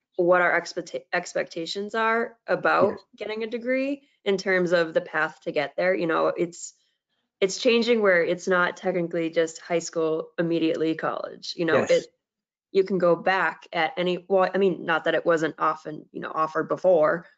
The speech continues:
Speaker 1: but it's more common that people
Speaker 2: Yes,
Speaker 1: can
Speaker 2: that's, that's a very good point. You know, it, this, a, uh, the, the thing, the take, big takeaway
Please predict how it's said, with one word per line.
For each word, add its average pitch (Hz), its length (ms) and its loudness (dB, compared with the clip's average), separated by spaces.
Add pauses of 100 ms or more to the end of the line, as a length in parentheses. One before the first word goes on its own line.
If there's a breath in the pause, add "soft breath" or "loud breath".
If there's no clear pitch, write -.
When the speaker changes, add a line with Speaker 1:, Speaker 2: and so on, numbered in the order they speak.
(120)
Speaker 1:
but 196 100 6
it's 185 220 -2
more 170 580 2 (1400)
common 180 460 -2 (880)
that 185 160 2
people 208 220 2
Speaker 2:
Yes, - 140 -2
Speaker 1:
can 175 220 -6
Speaker 2:
that's, - 300 -10
that's 135 220 -4
a - 20 -14
very 147 220 2
good 143 200 0
point. 143 320 -2
You 120 100 -4
know, 123 80 0
it, 120 260 0
this, - 380 -6
a, 117 280 2
uh, 101 260 -2 (1160)
the, 117 420 0 (2250)
the 123 100 -6
thing, 156 300 0
the 127 140 -2
take, 160 320 -6 (200)
big 156 180 -2
takeaway 120 680 0